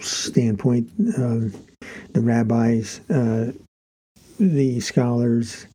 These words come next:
it's really interesting. And you look at, again, we've talked about this many times, you look at the original languages, in this case, Hebrew for the most part. There's a lot more to it, uh, than what we often see just, uh,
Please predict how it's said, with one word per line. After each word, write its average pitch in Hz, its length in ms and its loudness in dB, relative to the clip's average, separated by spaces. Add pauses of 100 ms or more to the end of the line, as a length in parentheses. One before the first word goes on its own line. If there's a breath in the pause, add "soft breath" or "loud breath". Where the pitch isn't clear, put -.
(560 loud breath)
it's - 440 0
really 143 240 4
interesting. 147 520 2
And 127 120 2
you 127 120 4
look 127 240 2
at, 127 180 0
again, 127 560 2
we've 120 180 0
talked 120 220 0
about 127 120 0
this 117 160 -2
many 123 160 2
times, 123 320 2
you 135 120 0 (300 loud breath)
look 117 160 0
at 110 80 0
the 117 100 4
original 117 360 2
languages, 127 680 2
in 117 80 4
this 120 160 0
case, - 600 -2
Hebrew 123 580 2
for - 180 -2
the 123 80 0
most 123 260 0
part. 160 200 0 (1500 loud breath)
There's 185 200 4
a 139 60 4
lot 147 300 2
more 160 260 4
to 147 300 2
it, 123 140 -4 (680)
uh, - 240 -2 (160)
than 123 540 2
what 131 200 0
we 127 140 2
often 120 300 -2
see 117 480 0 (100)
just, - 320 -4
uh, 120 280 0